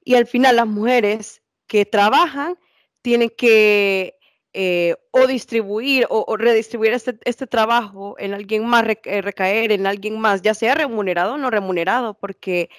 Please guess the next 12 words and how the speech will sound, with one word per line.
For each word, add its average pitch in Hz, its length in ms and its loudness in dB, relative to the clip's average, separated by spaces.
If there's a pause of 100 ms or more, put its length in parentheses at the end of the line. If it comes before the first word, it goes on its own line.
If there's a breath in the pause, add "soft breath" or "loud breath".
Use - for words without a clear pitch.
(500 loud breath)
eh, 185 300 4
la 220 120 4
mayoría 220 560 0
de 240 80 2
las 220 180 -2
mujeres 208 360 -8
asalariadas, 214 800 -2
como 202 220 -4
ustedes 208 340 -2 (220)
bien 202 260 -2
han 214 120 -2
señalado, 202 640 -4